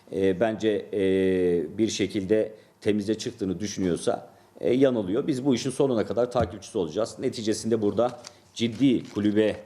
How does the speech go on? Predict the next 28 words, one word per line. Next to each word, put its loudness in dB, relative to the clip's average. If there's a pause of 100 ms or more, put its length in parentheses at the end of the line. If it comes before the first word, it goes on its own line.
(160)
bırakılmış 0
olan 2
bir 0
borç 2
söz -6
konusu. -10
Bu -2
borç 2
şu -4
anda, 0 (600)
e, -2 (280)
dört 0
yüz -10
milyon 0
civarlarında. 0 (680)
E, -4 (720)
öyle 2
zannediyorum 0
ki -10
gün 2
geçtikçe -2
daha 2
da 0
çoğalacak. -4 (720)
E, 2
ama 0
bir 2
şekilde, -2